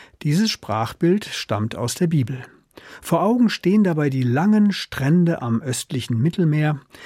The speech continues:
Sie reichen vom Libanon über Israel und den Gazastreifen bis nach Ägypten. Im Ursprungsland der Bibel gibt es mehr Sandkörner, als man zählen kann. Deshalb sind sie ein gutes Beispiel, um zu erläutern, wie ernst es Gott meint,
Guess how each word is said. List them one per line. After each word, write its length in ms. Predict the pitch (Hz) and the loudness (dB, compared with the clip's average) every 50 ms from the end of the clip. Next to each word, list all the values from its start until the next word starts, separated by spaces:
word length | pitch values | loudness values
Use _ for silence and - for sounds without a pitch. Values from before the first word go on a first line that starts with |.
| - - | -20 -18
Sie 200 | - - - 143 | -12 -6 -2 -2
reichen 360 | 131 127 165 208 196 - - 135 | 0 2 2 0 0 0 -2 -2
vom 260 | - - 123 110 110 | -2 -2 -2 -2 0
Libanon 680 | 120 151 180 185 175 160 156 156 151 151 151 151 - | 0 0 2 2 2 2 2 2 2 2 0 0 -2
über 200 | - 113 143 156 | -4 -6 -6 -4
Israel 720 | 175 180 185 160 - - 156 143 139 139 139 139 147 151 | 0 0 0 0 -2 -4 -4 -4 -2 -2 0 0 0 0
und 140 | 135 110 104 | -2 -2 -4
den 140 | 107 107 120 | -4 -4 -4
Gazastreifen 920 | 127 123 127 143 143 151 139 127 - - - 123 120 120 123 - - 127 | -4 -2 -2 -2 0 -2 -2 -4 -4 -6 -6 -4 -4 -4 -2 -2 -2 -2
bis 280 | 120 139 123 - - - | -2 -2 -4 -4 -4 -4
nach 160 | 127 117 - | -4 -4 -4
Ägypten. 500 | 139 156 - - 139 - - - 104 110 - _ _ _ _ - - - - - - - - - - - - | -6 -6 -4 -4 -6 -6 -6 -10 -10 -10 -12 _ _ _ _ -20 -20 -20 -20 -20 -20 -20 -20 -20 -20 -14 -8
Im 220 | - 120 120 143 | -6 -4 -4 0
Ursprungsland 680 | - 208 220 220 - - 170 143 - - 147 139 120 135 | 0 0 0 0 0 -2 -4 -2 0 0 0 0 0 -2
der 100 | 110 107 | -4 -2
Bibel 320 | - 156 190 190 170 139 | 0 2 2 4 2 2
gibt 240 | - 147 123 - 127 | 0 -2 -4 -4 -4
es 180 | 113 - - | -6 -4 -2
mehr 460 | - 120 120 127 139 170 214 240 220 165 | 0 2 2 4 4 4 4 4 2 2
Sandkörner, 640 | 135 135 139 135 - - - 127 120 117 117 117 | 2 0 0 0 -2 -2 -2 0 0 0 0 0
als 200 | 117 117 110 - | -2 -4 -6 -4
man 140 | - 151 151 | -2 -2 -2
zählen 380 | - - 135 120 110 110 113 104 | -2 -2 -4 -2 -2 -2 -4 -6
kann. 260 | - - - 107 - - - _ _ _ _ - - - - - - - _ - - | -6 -8 -8 -8 -8 -10 -16 _ _ _ _ -20 -20 -20 -20 -20 -20 -20 _ -6 -4
Deshalb 440 | 131 120 - - 151 160 180 - - | -4 -4 -4 -2 -2 -2 -4 -4 -6
sind 280 | - - - 165 147 | -8 -2 0 0 2
sie 80 | - 170 | 2 2
ein 120 | 147 139 | 0 2
gutes 280 | 135 165 160 180 165 - | 0 0 -2 -2 -2 -4
Beispiel, 480 | - - 214 233 214 - - 160 139 143 | -2 -2 0 0 0 0 0 0 0 2
um 160 | 139 139 - | 2 0 0
zu 140 | - 156 135 | 0 -2 -2
erläutern, 600 | 117 117 120 135 170 170 - 175 165 147 139 135 | 0 0 0 0 0 0 0 0 0 2 2 2
wie 200 | 170 208 - - | 0 0 0 -2
ernst 500 | 185 190 220 226 180 - - - - - | -2 0 2 2 2 0 -2 -10 -10 -10
es 140 | 113 - - | -8 -8 -6
Gott 240 | - 123 113 - 113 | -6 -6 -6 -4 -4
meint, 440 | 110 110 120 135 151 156 - - | -4 -2 0 0 -2 -2 -4 -8